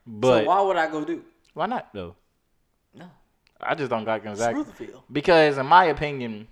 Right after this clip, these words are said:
Speaker 1: I know Gonzaga has that one big boy that's really good. I just don't know his
Speaker 2: Mm-hmm.
Speaker 1: name. But in my opinion, man, once you take him out the game, it's over with.
Speaker 2: But in your
Speaker 1: And
Speaker 2: opinion
Speaker 1: Duke, and what it is, Duke has the athleticism to completely, like, make him irrelevant.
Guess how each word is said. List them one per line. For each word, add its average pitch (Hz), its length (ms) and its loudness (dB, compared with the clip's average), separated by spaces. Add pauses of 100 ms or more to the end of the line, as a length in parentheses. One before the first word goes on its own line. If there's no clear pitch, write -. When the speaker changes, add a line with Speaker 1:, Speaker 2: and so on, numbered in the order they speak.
Speaker 1:
I 127 80 0
know 131 220 -2 (140)
Gonzaga 113 420 0
has 104 200 -4
that 98 260 -6
one 101 180 -8
big 123 260 -12
boy 139 220 -8 (400)
that's - 220 -18 (120)
really 92 220 -14
good. 95 240 -10
I 92 60 -16
just 107 120 -20
don't 87 120 -20
know 160 120 -18
his 85 120 -16
Speaker 2:
Mm-hmm. 175 40 -16
Speaker 1:
name. 92 240 -14 (520)
But 90 320 -16 (480)
in 69 80 -20
my 175 140 -8
opinion, 190 340 -10
man, 208 180 -14
once 175 220 -20
you 190 60 -20
take 185 200 -10
him 196 140 -10
out 180 100 -8
the 135 60 -12
game, 202 240 -12
it's 160 80 -18
over 190 200 -14
with. 117 180 -16 (280)
Speaker 2:
But 160 120 -6
in 151 140 -8
your 175 120 -4
Speaker 1:
And 233 160 -2
Speaker 2:
opinion 156 120 6 (100)
Speaker 1:
Duke, - 100 -14 (200)
and 160 120 -6
what 165 80 -4
it 165 80 0
is, 202 220 4
Duke 170 280 -4
has 160 240 -4
the 151 100 -8
athleticism 135 680 -6
to 110 280 -14 (380)
completely, 117 520 -8 (160)
like, 95 240 -6 (640)
make 104 160 -4
him 104 120 -8
irrelevant. 85 460 -10